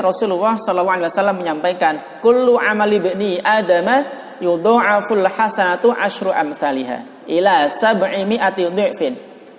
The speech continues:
Setiap amalan manusia, kebaikannya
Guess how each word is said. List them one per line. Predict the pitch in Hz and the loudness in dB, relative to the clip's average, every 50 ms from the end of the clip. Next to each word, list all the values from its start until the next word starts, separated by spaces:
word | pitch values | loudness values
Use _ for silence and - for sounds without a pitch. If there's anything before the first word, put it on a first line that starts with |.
| - - - - | -20 -20 -20 -14
Setiap | - - 208 196 - 247 277 294 285 277 | -4 -4 -4 -2 2 2 2 2 2 2
amalan | 240 247 240 240 240 240 233 226 | 0 2 2 4 4 4 4 4
manusia, | 220 208 202 190 180 - - 147 135 123 127 139 180 220 - - - - - - - - - - - - - - - - - - - - - - _ - - _ _ - _ | 2 2 0 -2 -4 -4 -2 0 0 2 0 0 -2 -8 -12 -16 -18 -20 -20 -20 -20 -20 -20 -20 -20 -20 -20 -20 -20 -20 -20 -20 -20 -20 -20 -20 _ -20 -20 _ _ -16 _
kebaikannya | - 208 208 - - 196 185 196 208 196 220 208 202 202 180 147 135 135 151 208 240 - - - - | -4 -4 -2 0 2 4 4 4 4 4 4 2 2 2 0 -2 -2 -2 -4 -4 -8 -10 -12 -16 -14